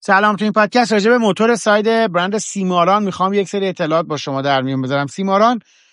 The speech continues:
خب، سالیان سال در ایران داره عرضه می‌شه محصولاتش و معمولاً ما محصولاتش رو با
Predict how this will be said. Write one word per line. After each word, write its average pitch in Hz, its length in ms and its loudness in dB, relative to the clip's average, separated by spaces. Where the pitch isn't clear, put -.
خب، - 160 -6
سالیان 190 340 0
سال 226 180 0
در 220 100 4
ایران 190 160 2
داره 214 140 4
عرضه 156 420 0
می‌شه 180 200 -2
محصولاتش 143 920 -2
و 180 260 0
معمولاً 151 460 2
ما 196 380 2
محصولاتش 156 640 -2
رو 196 260 -2
با 185 380 2